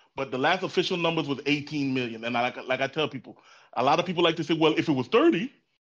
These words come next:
then they would come out and say how great it is." Uh, they would come out and, and say it. But I'm like, No, there's a lot of reasons why you wouldn't say it. For example, you might not want your competition to know about your growth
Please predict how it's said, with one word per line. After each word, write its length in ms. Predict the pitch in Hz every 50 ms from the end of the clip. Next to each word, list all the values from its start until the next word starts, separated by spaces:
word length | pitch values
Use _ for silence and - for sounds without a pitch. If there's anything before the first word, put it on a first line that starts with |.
| _ _ -
then 500 | 190 175 175 170 160 160 151 151 151 151 _ _ - _ _ _ _ -
they 120 | 127 185
would 160 | 190 185 185
come 160 | - 190 180
out 140 | 180 185 185
and 100 | 175 160
say 440 | - - - 196 180 180 175 170 170 - _ _ -
how 160 | 170 175 175
great 380 | 160 139 170 233 302 330 320
it 80 | 277 180
is." 280 | 156 120 101 117 - - - _
Uh, 380 | - 170 165 151 156 151 151 151 - 156
they 100 | 156 170
would 140 | 170 165 -
come 140 | 180 165 165
out 100 | 165 170
and, 140 | 156 156
and 180 | 147 151 147 139
say 220 | - - 285 311
it. 160 | 180 - - - _ _ _ _ -
But 100 | 147 160
I'm 120 | 180 185
like, 160 | 180 165 165
No, 180 | 180 254 269 185
there's 180 | 156 185 196 165
a 60 | 175
lot 220 | 170 202 226 214
of 80 | 196 190
reasons 260 | 196 185 180 175 156
why 140 | 165 165 170
you 140 | 170 165 156
wouldn't 340 | 147 226 311 302 - -
say 220 | - - 160 147 117
it. 100 | - - - _ _ _ _ - - _ _
For 140 | - 180 160
example, 420 | 151 139 151 139 131 127 170 208 - - - - -
you 100 | 160 190
might 160 | 202 165 156
not 220 | 170 156 139 151
want 260 | 147 156 156 147 -
your 80 | 165 151
competition 640 | - - 165 147 139 151 139 - 226 226 - 202 180 -
to 80 | 160
know 200 | 143 139 131 135
about 260 | 123 117 127 120 120
your 120 | - 135 131
growth 360 | 143 208 247 214 - - -